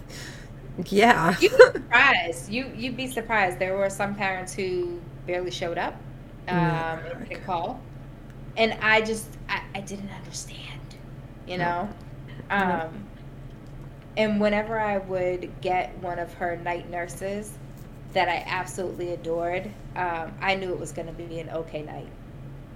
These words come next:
Speaker 2: you know? Um, I would always say whenever Karen, uh, Kara, Kirby, or Emily were on, I knew I was fine. And I knew one of them would call me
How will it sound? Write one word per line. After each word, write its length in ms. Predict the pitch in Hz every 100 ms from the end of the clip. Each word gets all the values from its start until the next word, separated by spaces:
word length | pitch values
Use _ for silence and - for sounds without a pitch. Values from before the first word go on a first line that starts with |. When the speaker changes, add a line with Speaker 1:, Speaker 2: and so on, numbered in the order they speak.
| -
Speaker 2:
you 140 | 180
know? 320 | 170 156 190 - -
Um, 540 | 190 170 160 - - - - - - - -
I 140 | 196
would 120 | 190 190
always 300 | 180 180 175
say 160 | 180
whenever 320 | 165 175 170
Karen, 760 | 135 - 220 214 202 202 202 208 - - - - - -
uh, 360 | 185 170 - 143 139 -
Kara, 760 | - 202 196 190 185 180 185 202 - - - - -
Kirby, 720 | 220 214 202 214 196 190 - -
or 160 | 190
Emily 420 | - 190 196 202
were 120 | 202 196
on, 440 | 190 196 214 262 - - - - - - - - - - - - -
I 180 | 214 240
knew 180 | 233 220
I 120 | 185
was 240 | 170 160
fine. 420 | - 185 165 131 - -
And 120 | 190
I 100 | 185
knew 160 | 196 220
one 180 | 214 202
of 80 | 190
them 140 | 185
would 140 | 170
call 340 | - 226 208 196
me 280 | 208 233